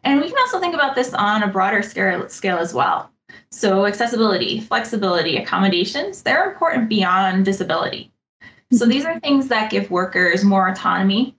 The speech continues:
Speaker 1: in regard to when and how they work. They really acknowledge that this type of one-size-fits-all approach to work hours and work situations, that doesn't work for everyone.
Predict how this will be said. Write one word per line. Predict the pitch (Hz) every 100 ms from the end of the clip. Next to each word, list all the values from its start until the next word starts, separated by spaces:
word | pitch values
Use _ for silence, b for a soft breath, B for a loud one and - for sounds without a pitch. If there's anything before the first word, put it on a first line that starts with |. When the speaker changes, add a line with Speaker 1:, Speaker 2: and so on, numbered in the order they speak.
| _
Speaker 1:
in | - 202
regard | 196 190 180 180
to | - 208 185
when | 190 180 190 214 220
and | 190
how | 190 170 185
they | 190
work. | 175 214 - - _ B B B B _
They | 226 214 214
really | 233 233
acknowledge | 214 202 185 202 202 -
that | 185 185 190
this | 208 -
type | 208 202
of | - 202 190 185 185
one-size-fits-all | 196 220 226 226 214 208 208 214 - 196 - 190 190 190
approach | 190 190 208 214
to | -
work | 254 285 339 - - -
hours | 220 240 247 247 247 226
and | 196
work | 214
situations, | - 214 202 220 392 370
that | 311
doesn't | 294 294 254
work | 240 -
for | - 190
everyone. | 190 180 - 90 226